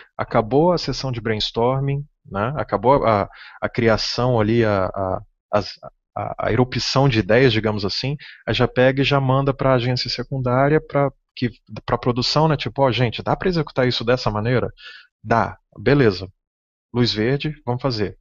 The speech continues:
Não dá. Ah, dá pra fazer algo parecido? Parecido dá. Ah, beleza. Então, luz amarela, dá pra fazer, mas com ressalvas, entendeu? Seria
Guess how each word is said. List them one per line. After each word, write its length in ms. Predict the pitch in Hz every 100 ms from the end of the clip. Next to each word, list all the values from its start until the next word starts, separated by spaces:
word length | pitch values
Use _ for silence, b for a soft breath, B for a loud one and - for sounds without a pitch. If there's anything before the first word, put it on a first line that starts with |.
| _
Não 300 | - 107 170
dá. 240 | 175 98 - _ b b
Ah, 260 | 131 95 - _
dá 160 | 101 135
pra 120 | 156
fazer 240 | 135 123
algo 120 | 117
parecido? 580 | 110 110 - - 104 - _ _
Parecido 440 | 107 98 139 180
dá. 200 | 147 95 - _ _ _
Ah, 160 | - - _
beleza. 340 | 135 117 92 - _ _
Então, 260 | - 120 127 _ -
luz 180 | 120 135
amarela, 640 | 147 143 117 135 156 160 -
dá 160 | 110
pra 120 | -
fazer, 320 | - 123 107 135
mas 160 | 143
com 100 | -
ressalvas, 580 | 139 135 - 95 90 95
entendeu? 420 | 92 95 92 104 - B B B _
Seria 480 | - 127 135 151